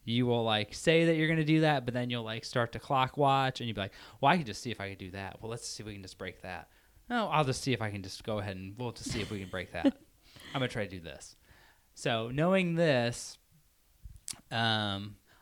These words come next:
Speaker 1: I am going to say that you are going to run a three twenty-seven thirty.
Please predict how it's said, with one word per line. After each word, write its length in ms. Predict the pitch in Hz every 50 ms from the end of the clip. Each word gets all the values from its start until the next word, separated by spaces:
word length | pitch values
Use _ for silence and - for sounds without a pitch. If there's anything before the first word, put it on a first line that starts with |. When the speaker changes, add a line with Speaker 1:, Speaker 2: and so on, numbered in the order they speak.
| _ _ -
Speaker 1:
I 540 | 123 143 156 160 165 165 165 165 165 165 -
am 160 | 151 143 147 139
going 240 | 139 143 139 139 131
to 80 | 139
say 840 | 123 - - 131 117 113 113 113 110 110 110 107 107 110 113 120 120 - - - _ _ _
that 200 | 123 120 117 123
you 140 | 120 127 131
are 100 | 127 123
going 180 | 120 123 120 117
to 80 | 131 120
run 220 | 117 117 110 107
a 100 | 110 110
three 800 | - - - 135 123 135 135 135 131 135 135 131 131 131 131 - _ _ _ _
twenty-seven 840 | - - 131 120 117 120 117 117 - - 123 110 107 104 107 104 101
thirty. 520 | - - 107 98 95 87 87 80 90 95